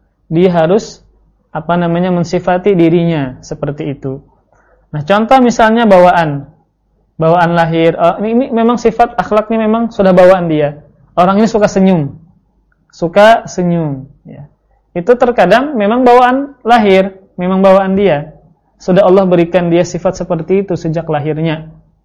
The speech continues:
Ya, sifat bawaan. Seperti suka senyum, ini sudah bagus, subhanallah, ya. Kemudian pemalu, nah, ini su-, ini juga, ah, bagus.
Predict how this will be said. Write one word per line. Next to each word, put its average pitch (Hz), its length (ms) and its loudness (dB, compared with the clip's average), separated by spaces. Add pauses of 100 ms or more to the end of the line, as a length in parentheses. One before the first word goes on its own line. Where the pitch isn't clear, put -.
Ya, 151 80 -16
sifat 175 400 -6
bawaan. 151 640 -4 (240)
Seperti 160 480 -4
suka 160 240 -4
senyum, 160 560 -4
ini 220 160 -2
sudah 180 240 0
bagus, 170 240 -4
subhanallah, 143 560 -6
ya. 156 240 -10 (560)
Kemudian 160 560 0
pemalu, 170 800 -2
nah, 143 160 -14
ini 151 160 -6
su-, 165 400 -6
ini 175 160 -2
juga, 185 480 0
ah, - 180 -18 (140)
bagus. 151 560 -4